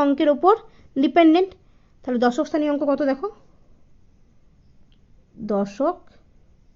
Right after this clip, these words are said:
স্থানীয় অঙ্ক সমান কত হচ্ছে?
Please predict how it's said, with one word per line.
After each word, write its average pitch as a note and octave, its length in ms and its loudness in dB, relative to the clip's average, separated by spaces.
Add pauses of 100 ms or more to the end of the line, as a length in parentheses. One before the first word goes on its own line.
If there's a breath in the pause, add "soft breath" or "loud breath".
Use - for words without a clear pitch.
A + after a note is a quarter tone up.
(1400)
স্থানীয় A#3+ 600 -2 (2000)
অঙ্ক A#3+ 280 2 (1300)
সমান D4 240 -2
কত C#4+ 200 0
হচ্ছে? D#4+ 260 -2